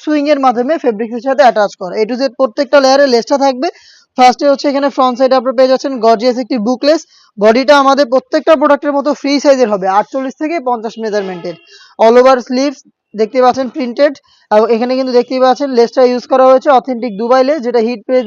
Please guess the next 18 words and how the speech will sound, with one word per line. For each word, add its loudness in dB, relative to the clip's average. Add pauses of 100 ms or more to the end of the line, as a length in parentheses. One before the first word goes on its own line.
মেশিন -8
এবং -6 (120)
সুইং -6
এর -8
মাধ্যমে -4 (100)
বসানো। -10 (120)
ফ্রন্ট 4
সাইডটা 0 (100)
দেখতে -2 (100)
যেমন, 0 (440)
ব্যাক 4
প্যানেলটা 0
দেখতে 2 (140)
একদমই -2
সেম, -6 (120)
দেখতে -2
পাচ্ছেন -4 (120)
খুবই 2